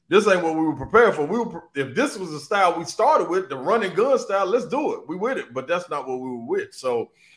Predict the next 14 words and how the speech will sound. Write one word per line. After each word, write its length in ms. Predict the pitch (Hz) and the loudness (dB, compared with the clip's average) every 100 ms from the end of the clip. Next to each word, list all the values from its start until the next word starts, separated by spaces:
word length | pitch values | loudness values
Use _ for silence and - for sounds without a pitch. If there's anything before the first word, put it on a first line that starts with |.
| _ 135 | _ -6
I 60 | |
think 180 | 139 139 | -2 2
that 160 | 151 160 | 2 4
caught 200 | 147 143 | 4 4
us 140 | 123 | 2
a 20 | 123 | -2
little 200 | 135 127 | 0 0
off 200 | 113 110 | 0 0
guard. 300 | 123 120 113 | 0 0 -2
And 120 | 117 | -6
it 120 | 120 | -2
also, 380 | 135 131 127 117 | 0 0 -2 -2
I 80 | 113 | -2
think, 260 | 123 110 | -6 -10